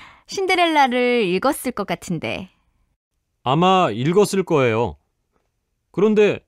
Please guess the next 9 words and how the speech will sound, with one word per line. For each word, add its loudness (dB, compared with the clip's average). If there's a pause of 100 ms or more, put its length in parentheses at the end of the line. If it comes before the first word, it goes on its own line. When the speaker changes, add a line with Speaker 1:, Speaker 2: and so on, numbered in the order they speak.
(260)
Speaker 2:
두 -2
이야기가 2
무슨 -6
관계가 -4
있나요? -4 (1000)
Speaker 1:
내용과 2
주제가 2
서로 -2
비슷해요. -2